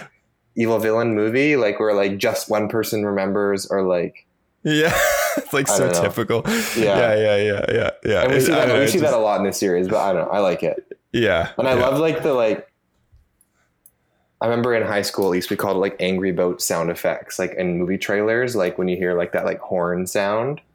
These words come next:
Speaker 2: Mm-hmm.
Speaker 1: And every time we see, like, Crosshair, it does, I love, like, the music sound effects in this.
Speaker 2: Yeah, it's so intense.
Speaker 1: It's, it's, yeah,
Speaker 2: <laughs>
Speaker 1: they've, they've done a good job of making him very evil.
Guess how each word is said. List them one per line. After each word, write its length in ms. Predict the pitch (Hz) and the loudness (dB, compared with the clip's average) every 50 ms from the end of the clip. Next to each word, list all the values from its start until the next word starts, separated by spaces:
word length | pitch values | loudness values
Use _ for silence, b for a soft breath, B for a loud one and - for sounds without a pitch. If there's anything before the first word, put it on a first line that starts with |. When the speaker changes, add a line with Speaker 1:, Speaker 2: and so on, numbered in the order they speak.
| _ _ _ _ - | _ _ _ _ -4
Speaker 2:
Mm-hmm. 280 | 113 104 104 113 110 101 | -2 -2 0 0 0 0
Speaker 1:
And 20 | 107 | 2
every 360 | 101 107 113 113 113 123 117 | 2 2 2 2 2 0 0
time 280 | - 120 127 127 113 107 | 0 0 0 0 0 0
we 80 | 107 | -2
see, 260 | - - - 117 110 - | -2 0 0 0 2 2
like, 220 | 117 107 101 - | 2 0 0 0
Crosshair, 520 | - 107 92 95 92 - 101 92 90 87 | -2 -2 -2 0 -2 -2 -2 0 0 0
it 60 | 90 87 | 0 0
does, 160 | 92 92 92 - _ b b b b _ _ _ - | -2 -2 -4 -6 _ b b b b _ _ _ -4
I 80 | 98 | -2
love, 220 | 98 101 98 95 98 | 0 0 0 0 0
like, 180 | 104 98 - | -2 -2 -2
the 80 | - 101 | -2 -2
music 400 | 95 92 90 90 92 95 - - | 0 0 0 0 0 -2 -4 -4
sound 240 | - 92 87 85 92 | -4 -2 -2 -2 -2
effects 380 | 90 - 90 90 - - - | -4 -4 -4 -6 -6 -8 -6
in 140 | - 87 87 | -6 -4 -4
this. 200 | 85 82 87 - | -4 -6 -6 -4
Speaker 2:
Yeah, 140 | - 117 98 | -2 -2 0
it's 100 | 98 - | 0 0
so 140 | - 117 107 | 0 0 0
intense. 500 | 107 107 - - 104 98 101 104 110 - | 0 0 0 0 0 0 0 0 0 0
Speaker 1:
It's, 200 | 107 107 - 127 | -2 0 0 -2
it's, 80 | - | 0
yeah, 340 | 123 117 104 95 92 90 - - | 0 0 2 2 0 0 -2 -6
Speaker 2:
<laughs> 40 | - - | -6 -4
Speaker 1:
they've, 200 | 277 131 131 117 | -2 0 0 2
they've 180 | 135 127 110 | 0 0 0
done 200 | 107 123 143 175 | 0 0 0 2
a 40 | 185 | 0
good 240 | 139 113 127 120 110 | 0 0 -2 -2 -2
job 260 | 101 110 95 95 98 | -2 0 0 2 0
of 100 | 95 85 | 0 0
making 280 | 87 90 92 - 98 95 | -2 -4 -4 -4 -6 -6
him 140 | 98 92 90 | -4 -6 -4
very 300 | 87 92 90 92 85 - | -2 0 0 0 -2 -4
evil. 420 | - 95 90 - 82 82 85 - | -4 -6 -6 -4 -6 -6 -8 -8